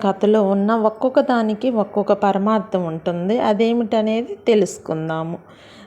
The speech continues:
రాజుగారు, ఆయనకు ఏడుగురు కొడుకులు,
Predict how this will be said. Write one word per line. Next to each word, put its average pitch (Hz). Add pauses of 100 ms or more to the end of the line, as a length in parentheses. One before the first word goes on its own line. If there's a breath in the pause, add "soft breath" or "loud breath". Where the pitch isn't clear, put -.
రాజుగారు, 240
ఆయనకు 311
ఏడుగురు 220
కొడుకులు, 185